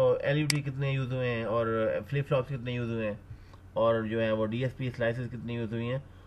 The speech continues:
वो synthesis results में जाके ना वहाँ पे आएगा। Like, ये मैं आपको एक यहाँ पे दिखा देता हूँ snapshot, एक मैंने यहाँ पे रखी हुई है, ये वाली एक आपके मैंने एक assignment students ने अभी भेजी हुई थी, उसकी मैंने एक snapshot यहाँ पे रख ली है।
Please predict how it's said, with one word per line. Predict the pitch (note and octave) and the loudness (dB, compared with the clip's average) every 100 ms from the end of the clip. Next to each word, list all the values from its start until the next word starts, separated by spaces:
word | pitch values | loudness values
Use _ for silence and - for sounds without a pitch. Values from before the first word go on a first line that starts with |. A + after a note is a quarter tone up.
| - | -12
वो | A#2+ C3 C3 | -2 0 0
synthesis | A#2 - D3+ D3+ E3+ D#3+ | 0 0 2 0 2 2
results | C3 C#3+ D3 - | 4 4 4 0
में | C#3 B2+ | -2 0
जाके | A#2+ A#2 C#3+ | 2 2 2
ना | B2+ G2+ - | 0 -4 -6
वहाँ | G#2 A2 | -2 -2
पे | G#2+ | 0
आएगा। | F#2+ F2+ F2+ - - - B2 | -2 -2 -6 -10 -16 -8 0
Like, | C3+ B2 | 0 0
ये | C3+ C3 | -2 -2
मैं | C3 | 0
आपको | B2 B2 | 0 -2
एक | A#2+ - G2+ | -6 -6 -6
यहाँ | A2+ | -4
पे | G#2 | -4
दिखा | G2 F#2 | -6 -6
देता | F#2 F#2+ | -6 -8
हूँ | F2 | -8
snapshot, | F#2+ F2+ F#2 F#2 | -8 -4 -4 -4
एक | |
मैंने | F2+ F#2 | -6 -6
यहाँ | F2+ | -6
पे | E2+ F2 | -6 -8
रखी | E2 F2+ | -10 -10
हुई | F2 | -10
है, | F2 - - - - - - B2 | -10 -14 -18 -18 -18 -18 -10 -2
ये | D3 | 2
वाली | C#3 C3+ | 2 2
एक | B2+ - | 0 0
आपके | A#2 B2 | -2 -2
मैंने | B2+ C3 | 0 0
एक | C#3 | 2
assignment | C3+ C#3 D3+ C#3+ | 2 4 4 2
students | C#3+ C#3+ C#3 - C3 | 0 0 0 -2 0
ने | C3 | 2
अभी | B2 B2 B2+ | 4 2 0
भेजी | A#2 G#2+ B2 | 0 0 -2
हुई | B2+ | -2
थी, | C#3 C#3 - - - - | -4 -6 -10 -18 -12 -4
उसकी | C#3+ - C#3+ | -2 0 0
मैंने | B2+ A#2+ A2+ G#2+ | 0 0 0 -2
एक | A2 | -4
snapshot | G#2+ G#2+ A2 G2+ | -2 0 0 0
यहाँ | G2+ | 0
पे | G2 | 0
रख | F#2 G#2 | -4 -2
ली | |
है। | G#2+ | -4